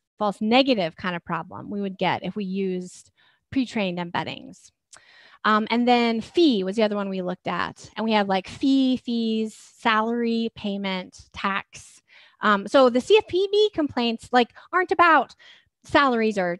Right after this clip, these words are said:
taxes, right? And they're, and, like, it's a U S data set, so there's certainly no pound symbols in it.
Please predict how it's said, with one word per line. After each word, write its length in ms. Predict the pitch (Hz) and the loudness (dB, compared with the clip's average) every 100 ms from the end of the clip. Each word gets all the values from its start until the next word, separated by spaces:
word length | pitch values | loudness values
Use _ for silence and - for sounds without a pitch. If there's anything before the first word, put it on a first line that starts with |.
| - | -4
taxes, 680 | - 403 - 190 165 - | 0 0 -2 -4 -4 -4
right? 240 | 214 226 226 | 0 2 2
And 140 | 214 | 2
they're, 160 | 220 196 | 0 0
and, 160 | 220 233 | 0 2
like, 200 | 208 254 | 0 -2
it's 120 | 233 | -2
a 60 | |
U 240 | 226 254 269 | -2 0 2
S 500 | 233 226 - - - _ _ _ _ _ _ - | 2 0 -8 -20 -20 _ _ _ _ _ _ 4
data 260 | 247 247 | 4 4
set, 360 | 240 208 185 - | 2 2 2 0
so 120 | 196 | -4
there's 200 | 185 185 | -2 -4
certainly 280 | 226 202 202 | -6 -6 -6
no 220 | 185 185 | -4 -6
pound 420 | - 240 233 220 | -4 -2 -2 -4
symbols 580 | - 160 147 110 69 - | -8 -10 -10 -10 -12 -10
in 180 | - 175 | -8 -6
it. 280 | 139 - | -8 -10